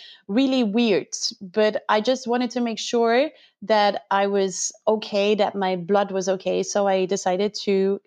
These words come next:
get my blood tested. Maybe I was lacking some supplements, I was thinking. And I have a huge phobia for needles. So when she took my blood, she advised me, of course, to lay still. And then we started talking.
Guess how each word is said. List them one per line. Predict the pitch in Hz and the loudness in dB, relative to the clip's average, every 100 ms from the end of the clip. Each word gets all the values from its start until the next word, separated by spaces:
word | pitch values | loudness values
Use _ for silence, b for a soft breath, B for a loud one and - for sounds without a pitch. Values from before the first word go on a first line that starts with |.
| _ _ | _ _
get | 185 180 | -4 -2
my | 202 | -2
blood | 208 254 | 0 0
tested. | - 170 - 165 | -2 -8 -4 -4
Maybe | 180 175 180 180 | -2 -2 2 2
I | 175 | 2
was | 175 175 | 0 -2
lacking | 180 175 175 | -2 -2 -6
some | 175 170 | -8 -10
supplements, | - 190 185 180 170 165 - | -6 -4 -4 -2 -4 -6 -4
I | 170 | -2
was | 170 - | -4 -6
thinking. | 165 - 190 240 B B B B _ | -10 -8 -6 -6 B B B B _
And | 196 190 196 196 190 - | 2 4 4 2 0 0
I | 208 | 2
have | 214 208 202 | 2 0 -2
a | 208 | -2
huge | 196 240 - | -4 -6 -4
phobia | - 220 202 | -2 0 -2
for | 202 208 | -4 -4
needles. | 208 277 190 196 233 - - - - | 0 2 2 0 -2 -10 -14 -14 -12
So | - 214 202 196 | -2 2 4 2
when | 196 196 190 196 | 0 0 0 -2
she | - - 202 | -8 -8 -4
took | - 277 | 0 0
my | 254 220 | 2 0
blood, | 214 240 220 208 202 - | 2 4 4 2 0 -8
she | - - 196 185 180 - | -10 -4 0 2 0 0
advised | 170 170 180 175 180 | -4 -2 -2 -2 -4
me, | 175 | -6
of | 175 | -4
course, | 214 233 - | -2 -2 -4
to | 190 170 165 - - | -2 -2 -2 -8 -4
lay | 180 185 | -2 -2
still. | - 277 269 | 2 4 4
And | 202 202 | 2 -2
then | 202 | -2
we | 196 | -2
started | - 196 185 | -4 -4 -4
talking. | - 247 - 208 208 | -2 -2 0 -2 -4